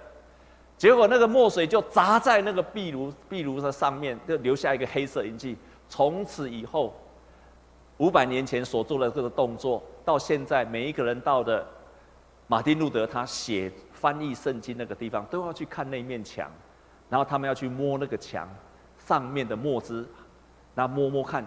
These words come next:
到底是撒旦是真的存在还是不存在。到今天呢，变成最重要的观光景点了。但是因为太多人摸了，所以摸到最后，摸了五百年，那个墨汁已经不在了，所以没有办法，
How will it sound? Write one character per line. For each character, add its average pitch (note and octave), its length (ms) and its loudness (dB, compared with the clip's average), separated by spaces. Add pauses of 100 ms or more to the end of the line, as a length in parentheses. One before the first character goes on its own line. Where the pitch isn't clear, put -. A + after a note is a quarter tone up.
(120)
到 F3+ 120 -4
底 B2 120 -8
是 C3+ 180 -8
撒 A2+ 320 -6
旦 C3 200 -6
是 A#2+ 120 -10 (100)
真 B2+ 160 -4
的 A2+ 80 -6
存 F#2+ 300 -10
在 G#2 140 -4
还 E2+ 200 -14
是 F#2 120 -18
不 - 160 -14
存 E2 260 -14
在。 F#2 160 -10 (300)
到 C#3 120 2
今 C3+ 240 -4
天 B2+ 200 -2
呢， B2 80 -2
变 B2 200 -2
成 G2+ 200 -6
最 B2 180 -2
重 A2+ 220 -4
要 G#2 80 -4
的 F#2+ 100 -6
观 G#2+ 240 -2
光 G#2 180 -4
景 F#2+ 240 -12
点 C#2 220 -10
了。 - 60 -20 (920)
但 D#3 100 2
是 C#3+ 140 -6
因 D3 80 -4
为 D3+ 80 2
太 D#3 240 0
多 D3+ 160 0
人 B2 120 2
摸 B2+ 300 -2
了， G2+ 140 -2 (500)
所 - 160 -4
以 B2+ 40 -2
摸 C#3 180 0
到 C#3+ 120 2
最 C3+ 220 -2
后， C3+ 180 2
摸 D3 200 2
了 D3 80 4
五 B2 160 -2
百 C3 180 0
年， G#2 260 -6 (360)
那 C3 100 -4
个 B2 100 -4
墨 C#3+ 220 2
汁 C3+ 220 -6
已 - 20 -6
经 A#2+ 180 -8
不 A#2+ 120 -10
在 G#2 260 -4
了， - 100 -10 (600)
所 B2+ 160 -4
以 - 20 -6
没 A#2+ 140 -6
有 A#2+ 100 -2
办 A2+ 240 -4
法， F2 300 -10